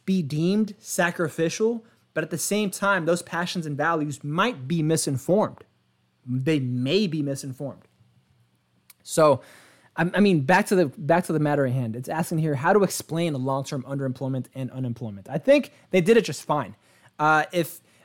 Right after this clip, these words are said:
me personally, if, if they just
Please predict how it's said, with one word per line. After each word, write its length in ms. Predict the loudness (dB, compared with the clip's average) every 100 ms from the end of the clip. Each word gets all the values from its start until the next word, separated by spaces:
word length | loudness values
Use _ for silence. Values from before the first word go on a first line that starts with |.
| -20 -10 2
me 260 | 6 6
personally, 600 | 6 6 6 6 4 4 -4 _ _ _ _ 0
if, 300 | 0 0 -16 _ -8
if 240 | -6 -2
they 180 | 2 2
just 480 | 2 4 4 2